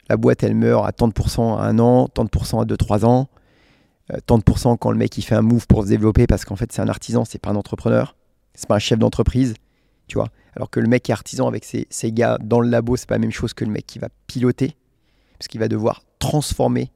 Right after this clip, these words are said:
son personnage tout le temps. Et cette aptitude à devenir quelqu'un d'autre à chaque fois que ta boîte, elle change, euh, personne sait tu, si tu vas la, si tu vas l'avoir. Même toi, tu le sais pas. Tu vois,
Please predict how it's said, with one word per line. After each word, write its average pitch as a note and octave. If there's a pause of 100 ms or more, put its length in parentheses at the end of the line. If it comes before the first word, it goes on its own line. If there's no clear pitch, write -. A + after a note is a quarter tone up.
son -
personnage A2+
tout -
le -
temps. G#2+ (1040)
Et A2
cette -
aptitude A#2+
à G#2+
devenir G#2+
quelqu'un A2
d'autre A#2
à -
chaque -
fois A#2+
que -
ta A2
boîte, A#2 (140)
elle G2
change, C#3 (800)
euh, G#2 (360)
personne C3+
sait B2+
tu, -
si -
tu -
vas A#2
la, A#2
si -
tu -
vas A#2+
l'avoir. B2+ (460)
Même A#2
toi, C3+
tu A2+
le G#2+
sais -
pas. - (760)
Tu -
vois, -